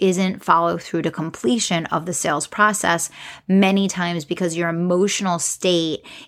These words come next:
is taking over and you're responding to a lack of success or a lack of feedback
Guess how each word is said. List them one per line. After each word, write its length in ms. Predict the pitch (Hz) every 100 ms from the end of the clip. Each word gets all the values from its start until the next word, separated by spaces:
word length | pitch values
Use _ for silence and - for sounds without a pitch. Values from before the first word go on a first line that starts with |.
| -
is 200 | 190 175
taking 520 | - - 214 - 190 175
over 640 | - 220 240 185 156 151 170 - - - -
and 320 | 208 190 190
you're 140 | 180
responding 680 | 180 175 - 190 190 196 185
to 260 | - 180 175
a 100 | 175
lack 440 | 170 175 170 165 -
of 460 | 180 175 165 160 - _
success 640 | - 185 - - 170 170
or 160 | - 170
a 80 | 170
lack 380 | 170 175 170 -
of 240 | - 160
feedback 1120 | - - 233 277 233 170 156 143 139 - -